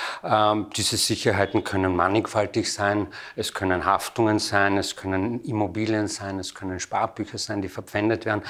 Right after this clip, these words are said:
Aber man muss schon sagen, dass gerade Unternehmen in Notsituationen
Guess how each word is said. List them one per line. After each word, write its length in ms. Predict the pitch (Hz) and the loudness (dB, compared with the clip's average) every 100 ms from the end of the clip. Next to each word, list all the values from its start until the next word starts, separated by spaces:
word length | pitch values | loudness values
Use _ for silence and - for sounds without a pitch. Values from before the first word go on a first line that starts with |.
| - - - | -8 -6 -4
Aber 200 | 131 104 | 2 4
man 160 | 104 | 6
muss 160 | 113 113 | 6 4
schon 160 | 123 | 0
sagen, 260 | - 107 104 | 2 2 2
dass 140 | 101 | 0
gerade 360 | - 95 101 120 | -2 2 2 2
Unternehmen 720 | 120 101 107 98 98 113 110 | -4 -6 -2 2 4 4 4
in 140 | 107 | 4
Notsituationen 880 | 98 101 107 - - 101 - 104 101 | 4 2 0 -4 -2 -2 0 2 2